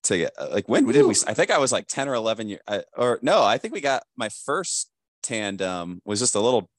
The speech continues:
Speaker 1: junker that we picked up at a,
Speaker 2: Yeah.
Speaker 1: at a bike shop.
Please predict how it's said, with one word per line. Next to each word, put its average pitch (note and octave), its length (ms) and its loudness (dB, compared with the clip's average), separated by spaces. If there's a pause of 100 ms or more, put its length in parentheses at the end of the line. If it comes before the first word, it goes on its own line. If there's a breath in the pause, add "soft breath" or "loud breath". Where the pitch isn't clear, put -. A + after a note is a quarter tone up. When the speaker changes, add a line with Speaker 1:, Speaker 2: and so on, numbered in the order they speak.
(240)
Speaker 1:
junker G#2 380 -2
that F#2+ 140 0
we F#2 100 -6
picked - 320 -8
up G2 240 0
at F2+ 200 0
a, F2 260 -2 (180)
Speaker 2:
Yeah. G2+ 160 -16 (380 soft breath)
Speaker 1:
at G#2+ 100 -2
a G2 40 -2
bike G2 260 0
shop. F#2+ 440 -2